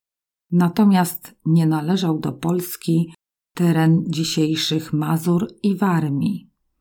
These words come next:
Mieszkały tam waleczne plemiona Prusów, które bardzo się dawały we wznaki mieszkańcom Mazowsza.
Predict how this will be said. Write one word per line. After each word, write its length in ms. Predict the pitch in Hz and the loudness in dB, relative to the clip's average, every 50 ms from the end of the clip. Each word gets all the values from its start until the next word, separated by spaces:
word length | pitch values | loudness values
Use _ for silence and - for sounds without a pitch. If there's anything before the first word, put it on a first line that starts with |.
| _ _ _ _ _ _ - | _ _ _ _ _ _ -2
Mieszkały 580 | 165 165 160 160 - - - 180 175 165 170 | -2 0 0 -2 -4 -6 -4 -2 0 0 0
tam 320 | 165 - 160 156 156 147 139 | 0 -2 -4 -4 -4 -4 -6
waleczne 600 | 135 143 147 151 160 160 160 - - 165 147 143 | -4 -4 -4 -4 -4 -4 -4 -4 -4 -4 -4 -4
plemiona 580 | - - 160 147 151 151 151 147 147 147 139 | -4 -4 -4 -2 -2 -2 0 0 -2 -2 -4
Prusów, 720 | 127 - 170 165 160 156 160 - - - - - - - _ _ _ _ _ _ _ _ _ _ _ _ _ _ | -6 -4 -2 0 0 0 -2 -6 -8 -10 -10 -10 -14 -20 _ _ _ _ _ _ _ _ _ _ _ _ _ _
które 220 | - 196 165 160 | -2 0 2 2
bardzo 640 | 143 143 131 - - 185 196 202 190 190 175 - 165 | 0 -2 -4 -4 -2 0 0 0 0 -2 -2 -4 -4
się 160 | 160 - 160 | -4 -4 -4
dawały 500 | 147 151 147 147 156 160 160 160 160 156 | -4 -4 -4 -2 -2 0 2 2 2 2
we 140 | 147 156 147 | 2 0 -2
wznaki 840 | 135 123 120 - - 156 151 156 156 156 - - 160 160 160 160 - _ _ _ _ _ _ | -4 -6 -6 -4 -2 -2 -2 -2 -4 -6 -8 -8 -6 -6 -6 -8 -10 _ _ _ _ _ _
mieszkańcom 840 | - 160 160 156 - - - 156 147 143 151 143 - 156 147 151 151 | 0 2 2 2 0 -4 -4 -4 -4 -2 -4 -4 -6 -6 -4 -4 -4
Mazowsza. 760 | 147 143 139 123 147 131 127 - - - - - 226 208 - | -4 -4 -6 -6 -8 -8 -10 -10 -12 -10 -8 -6 -8 -8 -8